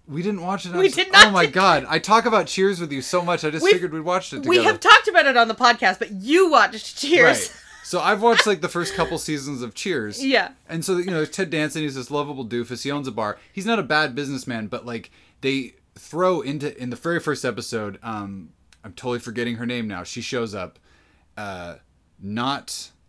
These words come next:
Speaker 2: Oh,
Speaker 1: not
Speaker 2: it's on the
Speaker 1: Kirstie Alley, the
Speaker 2: tip.
Speaker 1: one who was there before her.
Speaker 2: Oh, I was trying to remember the character name. It's on the tip of my brain. But Shelley Du-
Speaker 1: Uh, Diane.
Speaker 2: Di-, yes, Diane.
Speaker 1: So they bring
Speaker 2: Shelley
Speaker 1: in
Speaker 2: Long.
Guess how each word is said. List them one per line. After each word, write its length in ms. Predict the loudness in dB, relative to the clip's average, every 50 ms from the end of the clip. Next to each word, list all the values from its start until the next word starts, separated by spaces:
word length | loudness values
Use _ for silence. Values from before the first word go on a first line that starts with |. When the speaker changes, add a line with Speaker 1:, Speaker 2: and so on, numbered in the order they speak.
| _ -10
Speaker 2:
Oh, 320 | -10 -8 -8 -10 -14 -12 -6
Speaker 1:
not 200 | -2 -2 -2 -2
Speaker 2:
it's 120 | 0 0
on 80 | 0 0
the 60 | 0
Speaker 1:
Kirstie 180 | -2 0 2 2
Alley, 300 | 2 2 2 -2 -4 -4
the 80 | -6
Speaker 2:
tip. 80 | -6 -4
Speaker 1:
one 160 | -4 -6 -6
who 80 | -6 -8
was 120 | -8 -6
there 120 | -6 -6 -6
before 360 | -8 -10 -10 -10 -8 -8 -4
her. 60 | 0 4
Speaker 2:
Oh, 80 | 4 6
I 80 | 4
was 120 | 4 2 0
trying 160 | -2 -2 -2
to 40 | -2
remember 200 | -2 -2 -4 -6
the 60 | -8 -10
character 440 | -12 -6 -2 0 0 0 -2 -6 -8
name. 200 | -6 -8 -8 -10
It's 120 | -14 -16 -16
on 80 | -16
the 60 | -16 -16
tip 260 | -16 -16 -16 -16 -14
of 60 | -10 -10
my 100 | -10 -8
brain. 360 | -6 -6 -4 -4 -6 -8 -10
But 120 | -14 -14 -16 -18
Shelley 540 | -12 -10 -8 -8 -6 -6 -8 -8 -10 -14 _ _
Du- 80 | -12 -10
Speaker 1:
Uh, 140 | -10 -10 -12 -16 _ -8 -2
Diane. 380 | 0 0 2 0 0 -4 -4
Speaker 2:
Di-, 220 | -6 -8 -10 -10 -14 -20 _ -20 _ _
yes, 260 | 4 4 4 4 2
Diane. 480 | 0 0 2 2 2 0 0 -2 -4 -12 _ _ _ _ -20 -20 -14
Speaker 1:
So 140 | -6 -6 -2
they 120 | -2 -2
bring 200 | -2 0 0 0
Speaker 2:
Shelley 160 | 2 2 2 0
Speaker 1:
in 80 | 0 -2
Speaker 2:
Long. 400 | -2 -2 0 0 0 -2 -4